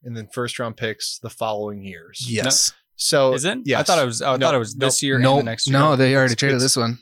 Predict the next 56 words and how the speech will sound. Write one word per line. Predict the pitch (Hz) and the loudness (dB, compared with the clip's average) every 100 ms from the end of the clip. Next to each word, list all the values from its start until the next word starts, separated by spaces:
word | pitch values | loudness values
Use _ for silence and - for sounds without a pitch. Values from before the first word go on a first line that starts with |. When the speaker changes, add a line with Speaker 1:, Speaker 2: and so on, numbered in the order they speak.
| _ | _
Speaker 1:
Yeah, | 135 110 | -2 0
so | - | 2
Speaker 2:
This | 123 | 2
Speaker 1:
it | 147 | 2
Speaker 2:
is | |
the | 127 | 0
second | 127 143 135 127 | 2 2 2 0
to | |
the | 113 | 2
Ramsey | 110 123 123 | 4 4 2
Speaker 3:
Oh, | 117 | 2
Speaker 2:
tra- | 117 | 0
Speaker 3:
sheesh. | 151 | 0
Speaker 2:
picks. | 117 104 123 | -2 0 0
Speaker 1:
Right. | 123 110 | 0 0
So | - 143 139 | 0 2 2
Detroit | 131 135 - 156 165 202 | 0 -4 -2 2 2 4
Speaker 3:
Four | 196 | 2
Speaker 1:
is | |
Speaker 3:
first | 156 160 175 | 0 -2 -2
rounders. | 135 | 0
Speaker 1:
Detroit | 131 160 190 202 | 2 4 4 2
will | 175 | 0
be | 147 147 | 0 -2
one | 123 135 | 0 -2
and | 139 135 | -2 -4
sixteen | 147 131 - 127 113 123 127 | -4 -4 -6 -6 -6 -6 -8
for | - | -2
years | 127 123 120 101 | -2 0 -2 -6
to | 110 | -10
come, | - 104 82 - _ _ _ _ _ - | -8 -8 -8 -18 _ _ _ _ _ -4
and | 139 | 0
Goff | 123 127 131 - | 2 0 -2 -4
will | 123 | -4
die | 113 113 113 | -2 -2 -2
a | 113 | -2
slow, | - - 110 107 | -4 -2 -2 -2
painful | 113 104 - 101 | -4 -6 -6 -6
death. | 104 - - _ _ - - - _ _ _ _ _ - | -6 -8 -14 _ _ -20 -20 -20 _ _ _ _ _ -6
Stafford, | - 139 156 180 175 | 0 0 2 2 2
on | 175 | 4
the | 180 | 4
other | 180 185 | 4 2
hand, | 190 214 226 - | 2 0 0 2
if | 165 | 2
Speaker 2:
<laughs> | |
Speaker 1:
Stafford | 208 185 202 277 - 277 | 2 2 4 2 2 2
does | 196 175 | 4 2
not | 165 160 175 - 170 | 2 2 0 -2 -6
do | - 180 | 0 0
very, | 135 156 160 165 | 4 4 4 2
if, | 170 170 | 2 2
if | 185 170 | 0 0
he | 226 | 2
does | 294 180 | 2 2
bad, | 120 110 117 165 190 | 0 0 2 -2 -4